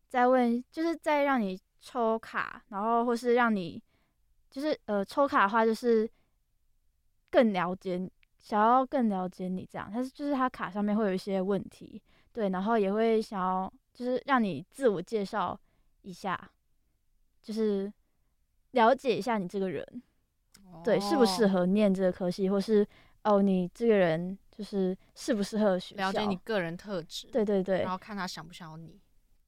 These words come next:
Speaker 1: <laughs> 呃，就是打分数嘛。对啊，我记得我那时候面试分数好像还蛮高的。
Speaker 2: 好扯哦。哎，
Speaker 1: 好像。
Speaker 2: 你教一下你怎么，
Speaker 1: 因为我那时候，
Speaker 2: 怎么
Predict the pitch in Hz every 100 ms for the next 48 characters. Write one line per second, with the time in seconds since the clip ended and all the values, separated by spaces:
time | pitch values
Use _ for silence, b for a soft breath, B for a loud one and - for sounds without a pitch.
0 | _ 262 330 415 494 466 453 - 381 880
1 | 679 - 277 277 277 320 302 269 240 190
2 | 214 247 311 233 190 240 b b b 285
3 | 240 220 - 247 277 403 240 269 226 233
4 | 220 226 202 185 196 185 190 196 180 -
5 | 196 - - - 226 _ 294 - 320 262
6 | 220 165 - 330 262 190 269 269 240 233
7 | 208 190 165 156 - _ 466 508 285 339
8 | 285 269 330 339